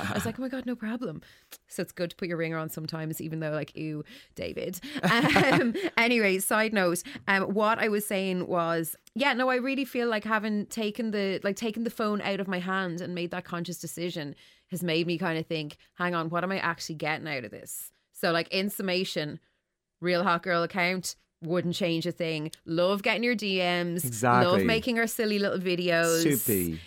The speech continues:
Speaker 1: It's so fun. Um, so that is just a source of absolute joy for me. So I'm not gonna change anything there. But then I think, uh, I think I'm gonna set up a little Finsta.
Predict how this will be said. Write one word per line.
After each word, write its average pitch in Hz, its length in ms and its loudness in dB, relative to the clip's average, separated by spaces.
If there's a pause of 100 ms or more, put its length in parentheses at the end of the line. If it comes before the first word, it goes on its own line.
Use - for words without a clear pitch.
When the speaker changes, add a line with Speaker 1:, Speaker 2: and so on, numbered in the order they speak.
(120)
Speaker 1:
It's 220 220 -2
so 220 320 2
fun. 170 580 2
Um, 170 240 2
so - 100 -6
that 180 160 2
is 220 100 -2
just 254 160 -2
a 240 60 -2
source 175 420 -2
of 175 120 -2
absolute 170 400 -6
joy 156 320 -4
for 240 180 -4
me. 277 240 0
So - 140 -4
I'm 175 80 -2
not 180 120 -2
gonna 185 120 -8
change 180 260 -4
anything 170 280 -4
there. 170 360 -4 (340)
But 185 140 -2
then 180 280 0
I - 100 -2
think, 185 400 -4
uh, 190 100 -2
I 180 60 -2
think 208 220 -6
I'm 285 80 -6
gonna 311 160 -4
set 226 220 -8
up 202 120 -8
a 214 40 -4
little 196 200 -6
Finsta. 180 500 -6